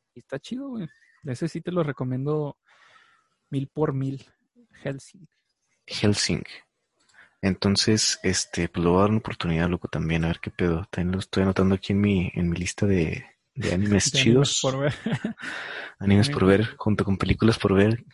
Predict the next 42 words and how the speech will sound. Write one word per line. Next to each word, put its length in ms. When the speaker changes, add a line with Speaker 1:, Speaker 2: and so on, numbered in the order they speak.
Speaker 2:
sangre 260
por 140
sangre. 280
<laughs> 480
Speaker 1:
Sangre 300
por 180
sangre, 360
güey, 140
está 300
Speaker 2:
Ahí 240
está 220
todavía, 540
no 120
se 120
ha 40
borrado. 460
Este, 800
pero 200
bueno, 360
eh, 280
otra 240
cosa, 520
men, 440
que 100
te 140
quería, 360
ah, 60
sí, 400
este, 840
respecto 400
a 40
Blood 240
Sea, 240
men, 180
por 120
ejemplo, 260
¿tú 160
viste 260
Blood 180
Sea 180
alguna 220
vez? 300